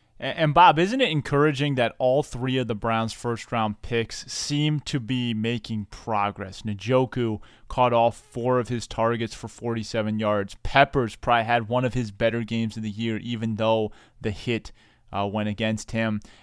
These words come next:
And then, as you just said, Myles Garrett. I mean, my goodness, man. He's the guy everyone's game planning for on Cleveland's defense. There is no doubt about that. <laughs> And he's still able to do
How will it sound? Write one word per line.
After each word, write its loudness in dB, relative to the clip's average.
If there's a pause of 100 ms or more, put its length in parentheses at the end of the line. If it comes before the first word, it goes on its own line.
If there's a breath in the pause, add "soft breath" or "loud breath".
And -2
then, 4
as 2
you -4
just -6
said, 2
Myles 0
Garrett. 2 (240 soft breath)
I 6
mean, 8
my 10
goodness, 2
man. 2 (720 soft breath)
He's 8
the 4
guy 10
everyone's 6
game 6
planning 2
for 2
on 6
Cleveland's 2
defense. -2
There 6
is 4
no 10
doubt 8
about 6
that. 6
<laughs> -6
And 4 (120)
he's 8
still 6
able 6
to 2
do 6